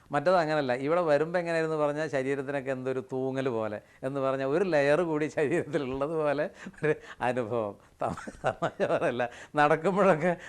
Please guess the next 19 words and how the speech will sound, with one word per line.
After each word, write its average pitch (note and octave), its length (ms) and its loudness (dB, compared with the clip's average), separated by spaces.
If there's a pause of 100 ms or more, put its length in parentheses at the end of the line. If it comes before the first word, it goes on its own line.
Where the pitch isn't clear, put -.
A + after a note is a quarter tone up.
(100)
നമുക്ക് D#3 340 0
കൂടെ E3+ 360 4
ഒരാൾ E3 380 8
കൂടി D#3+ 240 4
ഞാൻ C#3+ 380 2 (180)
ഏറ്റിയിട്ടുണ്ടോ C#3 680 2
എന്ന് C#3 180 -2
തോന്നുന്നു B2+ 300 0
എനിക്കുന്നതാണ്. G#2+ 480 -4 (200)
ഇപ്പം E3 240 -2
ആ D#3 60 4
വക D#3 220 2
പരിപാടി B2 480 2
ഒന്നുമില്ല. G#2+ 380 -4
I B2 440 -2
am A#2+ 140 -10
perfectly A#2+ 580 -4
happy G#2+ 320 -6
now F#2+ 100 -10